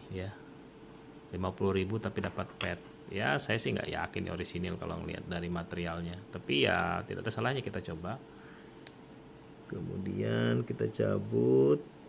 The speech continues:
eh, nih. Boleh juga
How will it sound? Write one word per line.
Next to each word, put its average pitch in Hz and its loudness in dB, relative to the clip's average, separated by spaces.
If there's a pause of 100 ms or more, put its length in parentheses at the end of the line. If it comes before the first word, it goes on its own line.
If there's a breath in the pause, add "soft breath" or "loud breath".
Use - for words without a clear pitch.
(120)
eh, 85 -6 (1800)
nih. 95 -2 (1700)
Boleh 135 6
juga 107 10